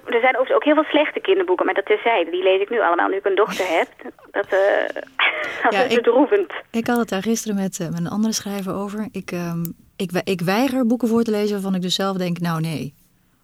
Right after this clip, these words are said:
Speaker 2: Dat ik gewoon, nou nee, dat, dat moet je zelf lezen. En dan is het een hele goede stimulans om zo snel mogelijk zelf te leren lezen. Ik,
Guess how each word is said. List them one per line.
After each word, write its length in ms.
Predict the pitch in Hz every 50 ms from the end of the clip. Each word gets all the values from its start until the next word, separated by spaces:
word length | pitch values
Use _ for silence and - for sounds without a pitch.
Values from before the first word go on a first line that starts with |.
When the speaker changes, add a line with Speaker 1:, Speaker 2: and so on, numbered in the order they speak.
| _
Speaker 2:
Dat 100 | - 190
ik 60 | 196
gewoon, 380 | - 196 196 202 196 170 - -
nou 160 | 185 185 175 165
nee, 160 | 170 175 180
dat, 140 | 180 180 180
dat 140 | 190 240
moet 140 | 262 302 262
je 60 | -
zelf 240 | 190 185 196 247 262
lezen. 280 | 311 302 359 349 294 254
En 160 | 226 202 190
dan 100 | 202 196
is 80 | 202 -
het 200 | 226 208 - -
een 60 | 202 202
hele 180 | 202 233 277 254
goede 180 | - 226 214 196
stimulans 440 | - - 190 185 185 190 180 175
om 80 | 175 170
zo 80 | 165 170
snel 200 | - 254 269 269
mogelijk 260 | 214 185 175 165 -
zelf 180 | - 165 165
te 100 | - -
leren 160 | 156 151 151 151
lezen. 300 | 170 196 220 226 220 196
Ik, 100 | 185